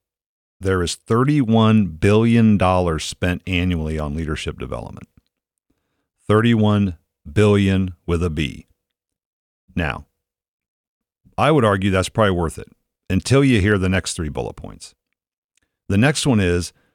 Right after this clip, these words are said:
"Results do not drive business results in proportion to the cost." That's from another study when they,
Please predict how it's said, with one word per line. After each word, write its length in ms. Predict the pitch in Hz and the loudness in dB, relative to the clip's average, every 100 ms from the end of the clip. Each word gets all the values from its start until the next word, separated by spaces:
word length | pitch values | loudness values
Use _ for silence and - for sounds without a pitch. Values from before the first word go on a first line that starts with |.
| _ - | _ -8
"Results 460 | 95 87 120 143 - | -4 2 4 2 2
do 120 | 117 | 4
not 220 | 113 107 | 4 2
drive 400 | 95 110 104 85 | 2 2 2 0
business 420 | 117 117 107 90 | 2 2 2 0
results 520 | 98 82 87 82 - - | -2 0 0 0 -4 -6
in 140 | 104 | -4
proportion 560 | 92 90 - 110 - 110 | -4 -4 0 0 2 0
to 100 | 113 | 2
the 120 | 120 | -2
cost." 560 | - 87 69 80 - - _ | 0 0 0 -4 -8 -16 _
That's 160 | 92 87 | -6 -2
from 100 | 107 | 0
another 300 | 101 98 80 | 0 0 -4
study 400 | - 69 64 82 | -6 -6 -6 -10
when 160 | - 90 | -4 -2
they, 240 | 87 80 | -2 -6